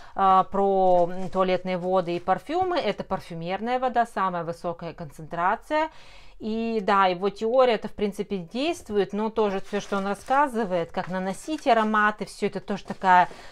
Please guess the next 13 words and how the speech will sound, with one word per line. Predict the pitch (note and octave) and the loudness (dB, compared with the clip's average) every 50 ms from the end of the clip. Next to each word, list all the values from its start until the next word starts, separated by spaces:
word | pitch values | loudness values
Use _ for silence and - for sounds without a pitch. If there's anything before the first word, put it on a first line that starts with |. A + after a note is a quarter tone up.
| - - - - | -18 -14 -6 -2
ну, | E4 G4 F#4+ | 0 0 2
правильно, | - F#4 G4 G4+ G#4+ G4+ F#4+ F#4+ D4+ C4 A3 G#3 G3+ G3 | 2 4 6 6 6 8 6 6 6 4 2 2 2 2
но | G3+ A#3 | 0 0
всё | A#3 - - C4+ | -2 0 2 4
равно | B3 A#3 A#3 A3+ A3 | 4 4 4 2 0
субъективщина. | - - A3+ G3+ F3+ F3 G3+ - - - - C#4+ E4+ - - - - A3 F#3 F3 E3 D#3 D#3 D3+ - - - - - - - - - - - - - - - - - - - - - - - - - - - - | -2 -2 -4 -4 -2 -2 -6 -8 -6 -6 -4 -4 -4 -4 -4 -4 -2 -2 0 0 -2 -2 -4 -6 -12 -18 -20 -16 -16 -14 -14 -14 -14 -16 -16 -18 -18 -16 -16 -16 -14 -14 -16 -18 -20 -20 -20 -20 -20 -20 -20 -20
Смотрите, | - - F3+ - - F#3 F#3 - E3 | -14 -14 -12 -8 -8 -8 -8 -6 -8
у | E3 | -8
меня | E3 D#3+ | -8 -6
даже | E3 E3+ E3+ - | -8 -8 -8 -8
тут | - F#3 E3+ - - - - - - - - - - - - - - - - - - - | -10 -10 -8 -8 -10 -10 -10 -10 -10 -10 -12 -10 -10 -12 -12 -12 -16 -18 -20 -18 -18 -16
цены | - - - G#3 A#3 C4+ C4+ A3+ F#3+ E3+ D#3 | -14 -6 -2 0 0 0 0 -2 -2 -4 -6
есть. | D#3+ E3 D#3 D#3 D3+ - - - | -6 -6 -6 -6 -8 -10 -10 -10